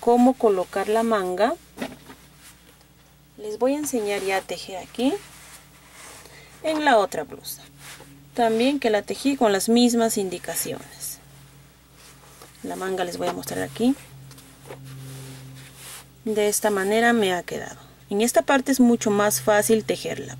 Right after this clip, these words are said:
Punto por punto se recoge todos los puntos de B, separados de dos cadenas. A medida que uno avanza ya le hace las disminuciones. Por ejemplo, hasta aquí me parece he tejido de dos cadenas,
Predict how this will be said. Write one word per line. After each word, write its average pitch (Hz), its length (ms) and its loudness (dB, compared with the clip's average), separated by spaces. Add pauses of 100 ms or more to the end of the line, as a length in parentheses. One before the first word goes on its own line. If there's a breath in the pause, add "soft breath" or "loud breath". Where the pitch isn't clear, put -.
Punto 247 400 6
por 262 200 2
punto 220 420 2
se 220 180 4
recoge 214 500 0
todos 226 460 4
los 202 200 0
puntos 220 640 2 (420 loud breath)
de 185 180 2
B, 165 200 0 (580 loud breath)
separados 214 760 4
de 185 100 -2
dos 180 220 -2
cadenas. - 580 -10 (340 loud breath)
A 202 120 0
medida 208 340 6
que 196 160 -4
uno 185 160 0
avanza 180 380 0
ya 208 180 4
le 214 140 6
hace 180 200 2
las 175 200 -2
disminuciones. 202 920 -4 (460 loud breath)
Por 190 160 -4
ejemplo, 202 420 0
hasta 185 260 -4
aquí 196 300 -2
me 214 140 2
parece 233 500 2
he 214 60 -2
tejido 196 420 -2
de 185 120 0
dos 185 220 -2
cadenas, 220 680 2